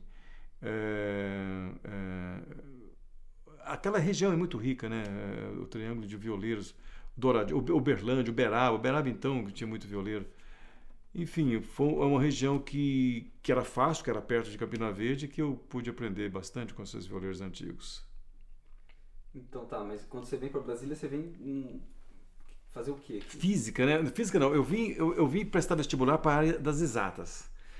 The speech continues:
Speaker 1: Por que área exatas? Porque eu tinha muita facilidade, eu tinha um professor na,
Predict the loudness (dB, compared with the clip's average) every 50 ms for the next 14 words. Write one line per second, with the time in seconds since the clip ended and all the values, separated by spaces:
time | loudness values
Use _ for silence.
0 | -12 -10 -10 -8 0 2 4 4 4 4 6 8 8 10 10 8 6 6 4 2
1 | 0 0 -2 -2 -4 2 4 4 4 4 4 6 6 6 6 6 4 2 0 0
2 | 2 2 2 4 4 6 6 6 6 6 6 4 2 4 2 2 2 2 0 -2
3 | -2 -2 0 0 0 2 0